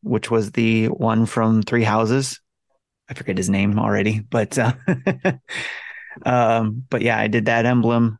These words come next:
and the paralog and boosted that up. So now I'm on chapter eighteen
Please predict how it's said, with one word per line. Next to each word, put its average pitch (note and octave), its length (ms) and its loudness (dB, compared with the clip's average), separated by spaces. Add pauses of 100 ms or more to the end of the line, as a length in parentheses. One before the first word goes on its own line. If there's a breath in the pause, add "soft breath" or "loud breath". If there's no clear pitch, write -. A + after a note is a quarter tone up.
(100)
and A2+ 260 2
the A2 40 2
paralog A2+ 680 0
and G#2+ 680 2
boosted G#2+ 340 -2
that A2 200 2
up. A2 200 -2
So A2 440 0 (380)
now A#2 260 2
I'm A2+ 260 2
on A2 720 0 (300)
chapter A2 1080 0 (180)
eighteen B2+ 1000 0